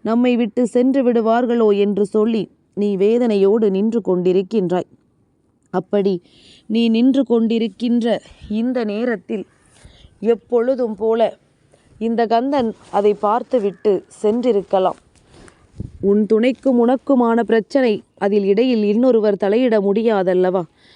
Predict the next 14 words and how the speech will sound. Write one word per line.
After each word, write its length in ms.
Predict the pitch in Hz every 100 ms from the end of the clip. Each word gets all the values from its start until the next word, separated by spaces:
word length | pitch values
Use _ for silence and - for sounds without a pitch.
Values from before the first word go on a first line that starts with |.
| _ -
பிரச்சனைகள் 640 | 202 196 - 254 226 220 156 -
உங்களுக்குள்ளேயே 1000 | 196 214 208 196 - 214 233 214 202 196
தொடங்கி, 440 | 196 196 240 247 196 _ _ _ _ -
உங்களுக்குள்ளேயே 1000 | 240 262 254 233 - 262 277 262 233 233
முடிந்தால் 580 | 214 220 262 254 240 208
மட்டும்தான் 640 | 208 196 254 208 220 196 175 _ -
வாழ்க்கையில் 680 | 196 208 226 233 220 196 180 _ _ _ -
நீடித்த 500 | 233 277 277 208 240
காலம் 440 | 220 220 254 202 185
அந்த 240 | 196 202 196
உறவு 340 | 196 226 233 202
நிலைத்து 400 | 196 240 - 208
இருக்க 300 | 202 208 -
முடியும். 400 | 190 190 233 220